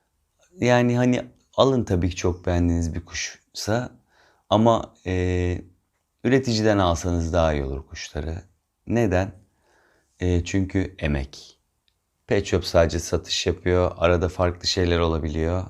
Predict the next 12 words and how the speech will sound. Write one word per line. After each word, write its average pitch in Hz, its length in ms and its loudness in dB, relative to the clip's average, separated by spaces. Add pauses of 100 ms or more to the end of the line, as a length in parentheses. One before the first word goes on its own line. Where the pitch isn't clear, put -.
(180)
Daha 82 140 0
önceki 80 280 -6
videolarımda 78 480 -4
söylemiştim, 78 640 -6
dinlemişsinizdir 76 800 -6
belki. 73 500 -8 (1900)
Erkek 95 420 2
diye 82 200 -4
dişi - 200 -6
satılıyor. 82 720 -2 (880)
Çift - 360 -2
diye 90 380 4